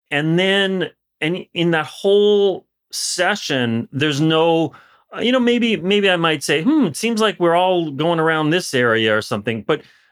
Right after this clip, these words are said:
there's no, like, "Hey, that's a,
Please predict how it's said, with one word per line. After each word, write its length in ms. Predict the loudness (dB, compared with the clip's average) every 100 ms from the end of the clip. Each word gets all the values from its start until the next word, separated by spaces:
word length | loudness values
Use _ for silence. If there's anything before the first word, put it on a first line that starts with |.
| _
there's 280 | 0 2 0
no, 320 | 0 2 2
like, 320 | 2 2 -2
"Hey, 680 | -6 -2 0 2 2 0 -2 -2
that's 340 | -2 -2 -2
a, 200 | -6 -6